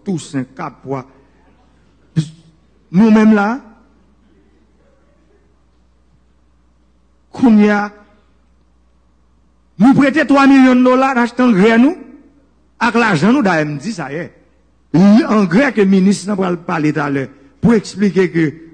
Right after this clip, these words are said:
engrais qui subventionne, ça, c'est pas l'État. Mais nous-mêmes, et c'est ça que nous avons prêché, hein. Nous-mêmes, coopératives, yo, c'est business privé, nous,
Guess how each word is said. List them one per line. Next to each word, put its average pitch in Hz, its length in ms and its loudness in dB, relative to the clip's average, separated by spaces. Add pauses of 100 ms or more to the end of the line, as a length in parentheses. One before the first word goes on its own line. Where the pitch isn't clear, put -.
engrais 180 400 -2
qui 190 100 -8
subventionne, 175 560 -4
ça, 139 120 -8
c'est 135 100 -12
pas 143 180 -12
l'État. 147 380 -10 (200)
Mais 226 160 2
nous-mêmes, 247 680 0
et 226 100 -2
c'est 247 100 -6
ça - 220 -10
que - 60 -20
nous - 80 -16
avons 247 180 -10
prêché, 151 320 -4
hein. 117 100 -16 (440)
Nous-mêmes, 240 360 4
coopératives, 226 540 -4
yo, 240 240 -2 (380)
c'est 254 180 -2
business 233 300 2
privé, 240 360 2
nous, 160 140 0